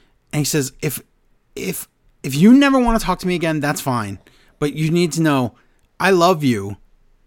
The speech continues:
And Kevin just looks at him like, "I, I can't right now." He just gets in the,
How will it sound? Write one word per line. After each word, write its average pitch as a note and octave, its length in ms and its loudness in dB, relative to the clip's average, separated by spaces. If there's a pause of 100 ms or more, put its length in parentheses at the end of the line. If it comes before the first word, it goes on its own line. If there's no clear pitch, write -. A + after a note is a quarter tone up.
(240)
And B2 120 -10
Kevin A#2+ 280 -6
just A#2 200 -8
looks A2 220 -12
at G#2 100 -8
him G#2 120 -8
like, G2 140 -12 (260)
"I, - 60 -16
I - 200 -18
can't A2 400 -20
right - 220 -20
now." - 220 -16 (420)
He - 60 -6
just - 160 -8
gets A#2+ 200 -8
in A2+ 60 -6
the, G#2 100 -8